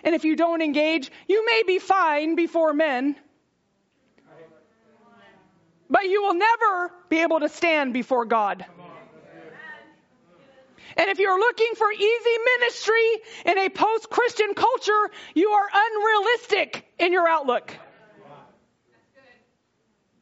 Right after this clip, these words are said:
In Jude, verses three and four, it says, "Dear friends, although I was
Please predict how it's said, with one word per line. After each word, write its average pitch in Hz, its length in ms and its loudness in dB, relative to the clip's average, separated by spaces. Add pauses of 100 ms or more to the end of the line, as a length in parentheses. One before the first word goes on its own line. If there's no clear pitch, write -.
(2250)
In 339 160 2
Jude, 392 540 0 (480)
verses 349 340 0
three 349 240 0
and 339 140 0
four, 302 320 2
it 269 80 -4
says, 320 180 -2
"Dear 359 220 2
friends, 320 720 -2 (880)
although 349 380 2
I 381 120 0
was 339 180 -4